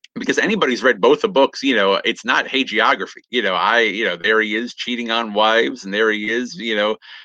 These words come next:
um, singing Sleepy Time. Yeah, yeah, I'm, I'm, I'm happy to criticize him,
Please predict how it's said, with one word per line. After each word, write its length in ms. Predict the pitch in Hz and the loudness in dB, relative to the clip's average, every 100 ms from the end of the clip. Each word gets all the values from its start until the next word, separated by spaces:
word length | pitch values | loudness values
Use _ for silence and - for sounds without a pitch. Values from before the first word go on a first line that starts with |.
| - - | -8 -2
um, 400 | 98 92 87 85 _ _ _ - | 0 0 -4 -14 _ _ _ -20
singing 800 | - 120 117 113 110 104 95 - _ - | -8 -6 -4 -4 -6 -6 -8 -12 _ -16
Sleepy 320 | - 120 117 | -8 -6 -6
Time. 260 | 104 117 120 | -2 -2 2
Yeah, 200 | 151 147 | 2 2
yeah, 300 | 170 143 139 | 4 4 4
I'm, 260 | 131 139 87 | 0 -2 -4
I'm, 340 | 101 139 113 | -2 -2 -2
I'm 160 | 104 110 | -2 -2
happy 360 | 117 165 - | 0 0 0
to 80 | 139 | -4
criticize 580 | - 196 156 120 101 95 | -2 -2 0 2 2 0
him, 160 | 101 | -2